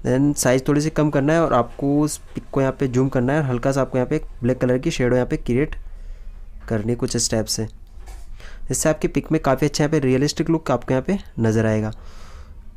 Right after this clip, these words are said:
So हल्का सा यहाँ पे नीचे में हम शूज़ के यहाँ पे भी शैडो क्रिएट कर लेते हैं, so काफ़ी अच्छी हमारे यहाँ पे पिक दिखने वाली है।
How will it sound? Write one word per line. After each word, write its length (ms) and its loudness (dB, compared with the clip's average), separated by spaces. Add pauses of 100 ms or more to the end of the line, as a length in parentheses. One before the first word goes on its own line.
(100)
So 320 0
हल्का 240 2
सा 80 0
यहाँ 100 2
पे 80 2
नीचे 280 2
में 60 4
हम 140 2
शूज़ 400 -2
के 80 2
यहाँ 80 2
पे 80 2
भी 80 0
शैडो 260 2
क्रिएट 320 0
कर 180 0
लेते 240 2
हैं, 80 0 (540)
so 140 -6
काफ़ी 220 2
अच्छी 160 0
हमारे 160 4
यहाँ 100 0
पे 60 -2
पिक 200 -4 (420)
दिखने 260 0
वाली 220 0
है। 80 -4